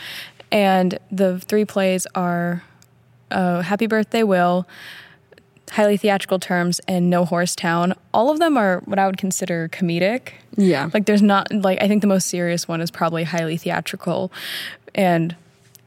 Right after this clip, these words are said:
Speaker 1: we have a varying cast for different ones, and it's, it's all very interesting and
Speaker 2: Mm-hmm.
Speaker 1: fun trying to come up with how to make all this work.
Speaker 2: Yeah, and I think all of them have undertones that connect to Highly Theatrical,
Speaker 1: Mm-hmm.
Speaker 2: where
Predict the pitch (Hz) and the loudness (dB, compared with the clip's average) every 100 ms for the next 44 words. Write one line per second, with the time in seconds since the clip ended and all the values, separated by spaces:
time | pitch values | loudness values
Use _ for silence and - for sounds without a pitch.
0 | - 196 180 175 185 190 185 185 180 185 | 0 0 2 -2 0 0 2 0 0 -2
1 | 180 - - 180 175 175 170 170 165 170 | -2 -8 -4 -4 -2 -4 -4 -2 -2 -2
2 | 170 170 165 - - 196 180 - - - | -2 -4 -4 -8 -10 -8 -8 -10 -12 -12
3 | 233 285 330 359 349 359 - 269 - 247 | -8 -6 -4 -2 -2 -4 -6 -8 -6 -2
4 | 254 165 170 269 190 185 - - - 208 | 0 0 -2 -2 0 -2 -6 -14 -4 -4
5 | 202 208 196 - 185 196 190 190 _ _ | -2 -4 -6 -6 -8 -6 -6 -8 _ _
6 | 202 190 190 185 185 - - - - - | -6 -4 -2 -2 -4 -6 -10 -12 -20 -20
7 | - - - - 202 185 156 156 170 214 | -20 -20 -20 -10 -2 2 2 0 -4 -4
8 | - 202 196 208 190 180 175 180 175 170 | 0 2 2 0 0 0 2 2 2 0
9 | 160 180 160 165 165 165 165 - 151 - | -2 -2 -2 -2 -2 -2 -4 -4 -4 -6
10 | _ - - 170 165 160 - 165 151 135 | _ -10 0 2 2 0 -2 -2 -2 -4
11 | 101 - - 160 151 156 151 147 190 170 | -8 -10 -2 -2 0 -4 -2 0 0 2
12 | 185 208 214 220 170 170 156 135 131 | 2 2 2 -2 -2 -2 -2 -4 -6